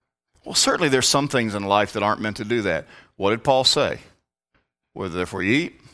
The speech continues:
or drink or whatsoever you do." That's pretty broad, isn't it?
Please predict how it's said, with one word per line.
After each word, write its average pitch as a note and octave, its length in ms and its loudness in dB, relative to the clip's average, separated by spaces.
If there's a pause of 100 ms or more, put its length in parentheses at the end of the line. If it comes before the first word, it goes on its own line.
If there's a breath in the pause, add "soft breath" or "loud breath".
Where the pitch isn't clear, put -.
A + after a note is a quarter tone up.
(1200 soft breath)
or E2+ 100 -12
drink C3+ 360 0 (1120 soft breath)
or F2 100 -6
whatsoever E3+ 720 0
you E3 160 -2
do." D#3+ 220 -6 (1400)
That's - 160 -6
pretty D3 200 0
broad, C#3+ 300 2
isn't G#2+ 160 -2
it? - 120 -12